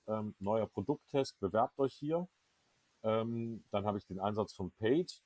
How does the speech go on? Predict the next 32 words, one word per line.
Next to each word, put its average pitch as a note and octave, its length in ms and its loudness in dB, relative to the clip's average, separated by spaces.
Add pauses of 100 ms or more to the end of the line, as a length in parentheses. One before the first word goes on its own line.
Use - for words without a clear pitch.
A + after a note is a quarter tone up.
um C#3 360 0 (120)
Leute G#2 400 2
zu A2 120 -2
aktivieren, A2 680 -2
sich G#2 260 -8
als G2 220 -2
potenzielle G2+ 600 -2
Weiterempfehler, G2+ 840 0
Tester G2+ 600 -2
dort E2+ 200 -6
zu E2 140 -10
bewerben. G#2+ 560 0 (400)
Such B2 240 -2
mir A2+ 160 4
dann G#2+ 200 2
nach B2 160 -4
bestimmten B2+ 440 -4
Kriterien, A2+ 640 -2
nach G2 180 -6
einer F#2+ 100 -4
Bewerbungsumfrage F#2+ 1080 -2
die F2 80 -6
richtigen F2+ 420 -8
Leute E2 300 -8
raus, A2+ 280 2
von F#2 120 -16
denen E2+ 140 -14
ich - 100 -20
glaube, F#2 300 2
das E2+ 140 -14
könnte E2 260 -20
funktionieren. G#2 640 -8